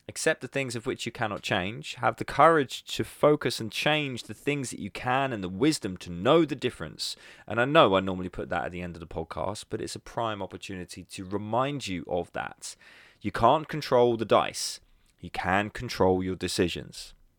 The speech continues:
Some of your goes round the board are gonna be more successful than others, but the goal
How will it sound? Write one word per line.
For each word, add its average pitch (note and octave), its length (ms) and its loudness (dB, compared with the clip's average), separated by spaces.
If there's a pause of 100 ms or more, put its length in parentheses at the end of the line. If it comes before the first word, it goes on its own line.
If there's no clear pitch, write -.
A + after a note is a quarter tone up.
(300)
Some G2 300 0
of G2+ 100 -4
your A2 100 2
goes A2 300 4
round G#2 180 0
the F#2+ 60 -6
board G#2 320 2
are F#2+ 40 -4
gonna F#2+ 160 -6
be F2 120 -6
more F#2+ 220 -6
successful - 580 -6
than E2+ 220 -12
others, G#2+ 320 0
but - 180 -10
the F#2 60 -6
goal F2+ 520 8